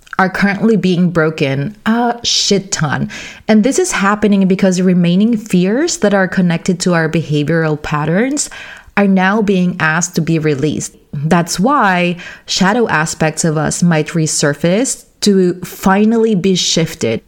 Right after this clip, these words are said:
so we can move forward baggage free and embody a new version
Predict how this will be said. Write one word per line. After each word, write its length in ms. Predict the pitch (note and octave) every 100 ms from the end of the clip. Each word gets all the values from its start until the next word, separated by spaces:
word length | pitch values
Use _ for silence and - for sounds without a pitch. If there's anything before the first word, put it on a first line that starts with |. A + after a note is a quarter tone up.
| -
so 340 | - - G#3+
we 120 | B3+
can 240 | - G#3+ F#3+
move 200 | F#3+ E3+
forward 600 | F3 E3+ G3 A#3+ A3+ - -
baggage 640 | D3 D3 D3+ E3+ F#3 F#3+ -
free 540 | A3+ A3 A#3 C#4+ - - - _ -
and 160 | G3+ F#3+
embody 840 | G3+ F#3 F3 F3 G3 B3 C4 C4+ -
a 80 | F#3
new 420 | F#3+ G3+ G#3 D#3+
version 680 | E3 D#3 D#3 D#3+ C#3 C3